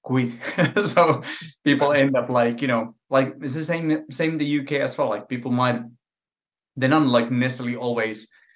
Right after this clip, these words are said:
Speaker 1: so talkative, but, like, pub is, is an environment where everybody's more socially, socially
Speaker 2: Mm-hmm.
Speaker 1: active. And, and, and, you know, you just need to order that drink to the table, and,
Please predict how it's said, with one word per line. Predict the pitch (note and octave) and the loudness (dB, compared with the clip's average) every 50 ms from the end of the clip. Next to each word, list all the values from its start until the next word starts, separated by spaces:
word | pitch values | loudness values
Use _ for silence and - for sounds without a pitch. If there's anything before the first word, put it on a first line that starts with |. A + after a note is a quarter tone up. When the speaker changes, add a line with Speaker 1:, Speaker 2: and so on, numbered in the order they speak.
| _ _ _ _ _ _ | _ _ _ _ _ _
Speaker 1:
so | - - - C#3 C3+ A#2+ - | -10 -2 0 0 0 0 2
talkative, | - C#3 C3+ - - - - B2 A2 G2 F#2 - | 2 2 2 2 0 -6 -8 -8 -6 -6 -8 -8
but, | - A2 G#2 | -4 0 0
like, | A2 A2 G#2+ - | 2 0 0 -4
pub | - - C3+ B2+ B2 - A#2+ | -4 0 2 2 2 2 -2
is, | B2+ B2+ A#2+ A#2 - - - | -4 -4 -4 -4 -4 -6 -8
is | C3+ A#2+ A#2+ | -8 -2 2
an | A#2 A#2 A#2 A2+ A#2 - - | 4 4 4 4 2 -2 -2
environment | A#2 A2+ A2 A2 A2+ A2+ A2 G#2+ G#2 G2+ G2+ | -2 0 2 2 2 2 0 -4 -6 -6 -6
where | G#2+ G2+ G#2 A2 | -4 -4 -4 -4
everybody's | G#2+ G#2 A2 A#2 - A2 G#2+ G#2+ A2 - B2 | -4 -6 -6 -6 -4 -4 -2 -2 -4 -2 0
more | A#2+ A2+ G#2+ | 0 0 0
socially, | - - C3 B2 A#2+ A#2 - - C3 A#2+ A#2 A#2+ A#2 - - | 0 0 0 2 0 0 -4 -8 -8 -8 -8 -8 -10 -12 -12
socially | - - C#3+ C3 B2+ B2 C3 A#2 | -6 -2 -2 0 2 2 2 2
Speaker 2:
Mm-hmm. | A#2+ A#2 | 2 2
Speaker 1:
active. | A#2 A#2+ - _ - A#2 A2+ A#2+ - - _ _ _ _ - - - _ A#2+ | 0 0 -2 _ -12 -12 -10 -12 -12 -16 _ _ _ _ -20 -20 -8 _ 2
And, | A#2+ A#2+ A#2 | 2 2 2
and, | A2+ A2+ A#2 A#2 | 2 0 0 0
and, | A#2+ B2+ B2+ | 2 2 2
you | C3 B2+ | 4 2
know, | A#2+ G#2+ A2 | 2 2 2
you | A#2+ A#2 A#2+ A#2+ A#2 | 0 2 4 4 2
just | A#2 B2+ A#2+ - | 2 -2 0 2
need | C#3 C3+ B2+ - | 2 2 2 0
to | D3+ - | -2 -2
order | C#3+ B2+ C3 B2+ B2 | 2 4 4 4 2
that | A#2+ B2 A#2+ - | -2 -4 -6 -6
drink | - D3 C3+ B2+ A#2+ A#2 A#2 - | -4 -2 -2 0 0 -2 -4 -6
to | A#2+ | -8
the | A#2 A#2+ A#2 | -6 -6 -8
table, | - - C#3 B2+ B2+ A#2+ - A2 G#2+ G#2+ - - - | -2 -2 0 0 0 -2 -4 -6 -8 -8 -10 -6 -4
and, | A2+ A2+ A2 | -2 -2 0